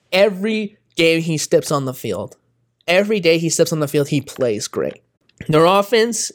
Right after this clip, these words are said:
is top three in total offense, second in top passing offenses,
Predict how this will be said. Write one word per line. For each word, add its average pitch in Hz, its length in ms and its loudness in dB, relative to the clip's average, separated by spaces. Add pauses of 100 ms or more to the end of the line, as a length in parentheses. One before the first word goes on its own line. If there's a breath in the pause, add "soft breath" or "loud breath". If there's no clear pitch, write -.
is 156 180 2
top 185 400 0
three 175 280 0
in 120 140 -12
total 226 640 4
offense, 220 600 -2 (720 loud breath)
second 208 500 2
in 160 200 -4
top 165 360 -2
passing 190 520 -4
offenses, 147 640 -2